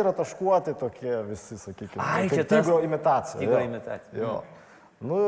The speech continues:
Speaker 1: ir, e, kada padarėm batus, po kokių trijų savaičių skambina, sako, „Ar galiu atvažiuoti?“ Ta moteris atvažiavo, man padeda tos batus.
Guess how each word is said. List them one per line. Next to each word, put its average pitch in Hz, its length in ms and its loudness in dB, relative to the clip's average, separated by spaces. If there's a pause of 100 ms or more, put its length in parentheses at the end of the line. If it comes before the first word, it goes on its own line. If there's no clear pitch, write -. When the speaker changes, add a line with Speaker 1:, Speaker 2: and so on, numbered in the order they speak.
Speaker 1:
ir, 185 100 2
e, 156 500 4
kada 143 240 2
padarėm 143 420 4
batus, 123 280 0
po 160 100 -4
kokių 131 240 -4
trijų 147 220 -4
savaičių 135 420 0
skambina, 147 600 -2
sako, 135 320 -2
„Ar 110 60 -4
galiu 127 200 -2
atvažiuoti?“ 117 400 -4
Ta 87 80 -12
moteris 87 400 -12
atvažiavo, 117 440 -4
man 117 180 -4
padeda 110 360 -2
tos 104 160 -6
batus. 120 380 -8